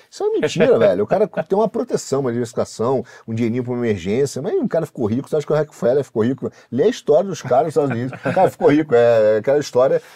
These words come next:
tem, tem aquela piada, né? O cara veio e falou assim: pô, é, tem, tem duas, né, versões. A primeira versão é:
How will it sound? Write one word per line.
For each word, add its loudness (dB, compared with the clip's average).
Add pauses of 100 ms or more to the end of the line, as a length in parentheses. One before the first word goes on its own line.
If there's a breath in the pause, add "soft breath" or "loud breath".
(120 loud breath)
tem, 4
tem 0
aquela 2
piada, 2
né? -4
O -6
cara -2
veio -6
e -6
falou -4
assim: -6
pô, 2 (180)
é, 0
tem, -10
tem -8
duas, -2
né, -4
versões. -6
A -4
primeira -4
versão -4
é: -2